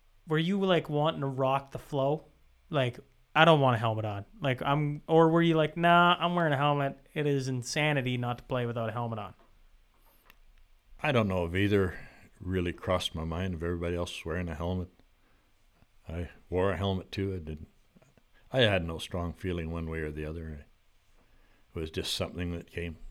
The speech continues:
Speaker 1: What years did you play for the Hillmont All-Stars?
Speaker 2: Uh,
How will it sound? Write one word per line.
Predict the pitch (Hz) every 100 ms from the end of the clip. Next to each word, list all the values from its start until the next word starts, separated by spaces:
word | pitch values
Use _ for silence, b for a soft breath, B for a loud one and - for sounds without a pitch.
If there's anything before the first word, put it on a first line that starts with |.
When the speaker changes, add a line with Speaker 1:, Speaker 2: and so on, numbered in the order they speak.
| - - - - - - - _ - - - - _ _ _ _ _ _ _ _ _ _ _ _ _ _ _ _ _ -
Speaker 1:
What | 190
years | 196 220
did | 185
you | 165
play | - 180
for | 165
the | 143
Hillmont | 165 165 139
All-Stars? | 139 208 - 185 - - _ _ _ _ _ _ _ _ _ _ - -
Speaker 2:
Uh, | 95 107 107 107 104 101